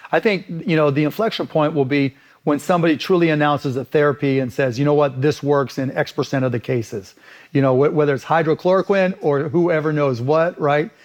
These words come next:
Um, where people can have confidence that if you get this, then it's not a death sentence or you're not gonna get very, very sick. And then same with the vaccine, where, you know, we have hopefully the same efficacy as a, as a flu shot, right?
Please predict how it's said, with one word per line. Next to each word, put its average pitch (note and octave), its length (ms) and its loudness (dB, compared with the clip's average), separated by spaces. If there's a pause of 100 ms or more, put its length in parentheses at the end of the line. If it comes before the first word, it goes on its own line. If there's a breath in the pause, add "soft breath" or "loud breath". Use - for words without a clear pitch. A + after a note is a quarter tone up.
(240 loud breath)
Um, C#3+ 360 0
where D3+ 160 4
people E3+ 280 -2
can D3+ 120 -2
have D3+ 160 0
confidence D3 460 -2
that C3+ 220 -2
if E3+ 160 -2
you D#3 140 0
get C#3+ 280 -2
this, B2+ 340 -4 (280 soft breath)
then C#3 220 2
it's B2+ 140 -6
not C#3 160 0
a B2+ 40 0
death C#3 260 0
sentence C3+ 420 -6
or B2+ 140 2
you're B2+ 160 0
not C3 180 0
gonna C3+ 100 -2
get B2 140 0
very, B2 280 0
very A#2+ 220 -2
sick. A2 400 -4 (340 loud breath)
And D3 140 4
then D3+ 140 0
same F#3+ 180 2
with D#3+ 100 2
the D3 60 0
vaccine, C3 580 -4 (300 soft breath)
where, C3 360 2
you D3+ 160 -2
know, C3 100 2
we C3+ 220 0
have C#3 180 0
hopefully D3+ 320 0
the B2+ 100 -4
same C#3 240 -2
efficacy C3+ 640 -2
as B2 180 -2
a, A2+ 240 -4 (380 loud breath)
as B2+ 160 0
a B2 80 0
flu D#3 240 0
shot, G#2+ 380 -6
right? B2+ 320 -2